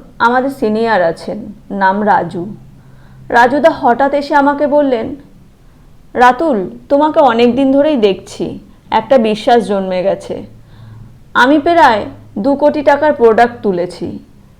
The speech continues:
তোমাকে পঁচিশ লাখ টাকার প্রোডাক্ট দেব, বিক্রি করতে পারলে পাঁচ লাখ টাকার মতো লাভ থাকবে।" আমি হেসে বললাম, "রাজুদা, আমার কাছে তো এত টাকা নেই, এখন টাকা দিতে হবে না,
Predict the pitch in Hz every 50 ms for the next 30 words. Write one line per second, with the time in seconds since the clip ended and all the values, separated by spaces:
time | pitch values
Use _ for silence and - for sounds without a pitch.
0 | _ - 214 214 220 220 226 269 262 247 220 208 220 226 233 - - 247 233 233
1 | 233 - 240 240 247 247 240 220 208 190 165 196 202 196 - 180 185 - 175 175
2 | 165 180 208 202 - 208 233 226 254 254 247 247 277 269 277 269 262 240 214 208
3 | 202 - - - - - - _ - 202 180 - - 240 208 196 214 214 - 196
4 | 185 214 214 214 220 220 226 - 277 254 220 180 185 185 180 - - 220 - -
5 | 220 247 - - - - - - - - - - - - - _ - - - _
6 | - - 208 214 220 220 226 208 208 - 233 220 208 233 240 240 247 240 214 190
7 | 190 233 233 - - - - - - - - - - - - 208 220 220 220 233
8 | 285 254 302 269 220 196 202 202 214 226 233 233 247 254 247 277 269 294 277 247
9 | 247 262 277 277 240 214 233 - 320 302 269 220 180 175 180 190 196 - - -
10 | - - - - - _ _ _ _ _ _ - - - _ - - - - 269
11 | 277 277 359 349 330 - 262 269 269 311 294 311 320 - 330 330 320 294 262 233
12 | 226 196 180 143 -